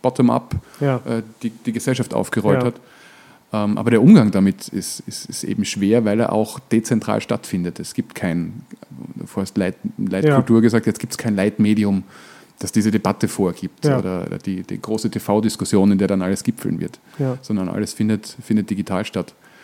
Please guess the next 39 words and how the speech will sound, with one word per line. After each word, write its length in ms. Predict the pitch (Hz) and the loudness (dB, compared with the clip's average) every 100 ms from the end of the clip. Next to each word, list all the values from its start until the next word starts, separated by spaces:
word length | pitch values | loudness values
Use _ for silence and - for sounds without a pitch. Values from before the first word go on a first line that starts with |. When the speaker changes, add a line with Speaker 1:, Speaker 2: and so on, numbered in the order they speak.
| - - - | -20 -20 -10
Speaker 1:
Ah, 180 | - 101 147 | -8 -4 2
natürlich 400 | 135 123 135 131 - | 4 8 8 8 4
andererseits 480 | 120 139 127 127 131 | 4 6 6 6 4
auch 140 | 117 | 4
mit 160 | 123 120 | 4 6
den 220 | 117 110 | 6 6
negativen 440 | 104 98 98 98 | 6 2 0 -4
Seiten, 340 | - 90 - 95 | 0 0 0 -2
die 80 | 95 | -2
natürlich 340 | 95 101 98 | -2 -2 -2
dann, 220 | 104 95 - - - | -2 -2 -4 -10 -8
äh, 60 | - - - | -6 -6 -6
auf, 460 | 95 - - - - - _ _ _ - | -8 -8 -14 -18 -20 -20 _ _ _ -6
auf 260 | 104 - | -4 -2
Menschen 320 | 104 98 - | 0 0 -2
einprasseln, 1160 | - 92 - _ _ - - - - 107 101 101 | -4 -6 -8 _ _ -10 -8 -8 -6 -2 0 4
die 100 | - | 4
Speaker 2:
Ja. 60 | 127 | 4
Speaker 1:
dort, 360 | 104 95 - _ - - - _ _ _ - - - | 2 0 -6 _ -20 -20 -20 _ _ _ -20 -8 -4
die 80 | |
dort 180 | 107 98 | -2 -2
lautstark 520 | 101 95 - 110 101 | 0 -2 -2 -4 -2
agieren. 400 | 101 - 110 107 | -4 0 4 4
Du 100 | 104 | 4
gehst 360 | 113 117 117 - | 2 2 2 2
ja 100 | 117 | 0
damit 360 | 113 107 110 - | 2 4 2 2
sehr, 440 | - 107 107 107 110 _ _ _ _ _ _ _ _ - - | 0 2 2 -2 -6 _ _ _ _ _ _ _ _ -12 -4
sehr 240 | - - | -2 0
eigen 220 | 95 117 | 2 4
um, 220 | 117 131 156 - | 4 2 0 -4
sag 180 | 107 | -4
ich 100 | 107 | 0
mal, 180 | 117 139 156 | 0 -2 -2
oder 140 | 101 | -6
sehr, 260 | - 98 101 | -2 -2 -2
sehr 180 | 98 98 | -4 -2
angenehm 340 | 110 123 120 | 0 2 2
eigen. 280 | 120 117 | 0 -2